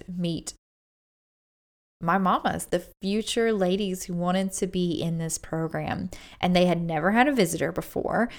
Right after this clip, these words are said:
um, because like I said, they're <laughs> not even in the program, you guys. Um,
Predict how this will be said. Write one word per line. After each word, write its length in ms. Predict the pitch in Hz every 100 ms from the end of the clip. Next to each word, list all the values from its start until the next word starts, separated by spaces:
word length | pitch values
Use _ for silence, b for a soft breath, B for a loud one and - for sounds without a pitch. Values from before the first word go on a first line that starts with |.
| B B
um, 200 | 180 180
because 240 | - 185
like 160 | 180 190
I 40 |
said, 240 | 190 214
they're 120 | 170 175
<laughs> 20 |
not 320 | 175 160 156
even 300 | 196 214 214
in 120 | 240
the 80 | 277
program, 640 | 285 233 175 170 170 151
you 80 | 156
guys. 480 | 160 175 175 - - B B B
Um, 360 | - 175 - -